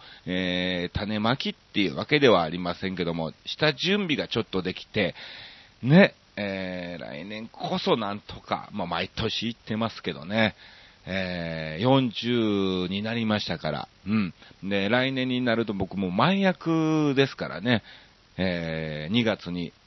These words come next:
厄払いは必ず行きたいと思いますけども、はい。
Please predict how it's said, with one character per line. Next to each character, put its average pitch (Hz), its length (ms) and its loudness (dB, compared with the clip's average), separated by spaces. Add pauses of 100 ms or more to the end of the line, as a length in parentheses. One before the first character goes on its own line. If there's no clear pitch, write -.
(220)
厄 113 240 2
払 101 280 2
い 87 60 0
は 80 180 0 (340)
必 92 240 -6 (220)
ず 87 300 -2 (100)
行 - 100 -8
き - 60 -14
た 95 140 2
い 85 80 -2
と 87 80 0
思 90 140 0
い 92 40 0
ま 92 140 0
す - 40 -14
け 98 100 0
ど 87 100 0
も、 78 180 -4 (140)
は 101 180 4
い。 65 80 -8